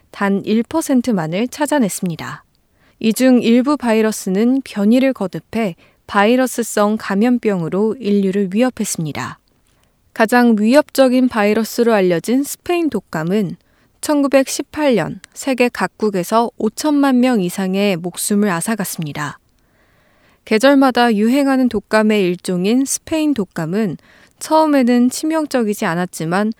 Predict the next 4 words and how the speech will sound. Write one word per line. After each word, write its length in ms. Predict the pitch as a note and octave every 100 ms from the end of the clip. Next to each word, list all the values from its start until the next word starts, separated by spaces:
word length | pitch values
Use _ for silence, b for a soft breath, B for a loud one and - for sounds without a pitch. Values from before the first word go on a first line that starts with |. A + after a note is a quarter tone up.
| b b
변종이 580 | - G3+ A3 C#4 C4+ C#4
발생하면서 1000 | G3 F3+ - A3 G3+ E3 D3+ - A3+ B3
치사율이 640 | - D#4 - D4 G#3+ G3+ F#3
높아졌습니다. 1000 | F#3+ - F3+ G3 - E3 C3+ - -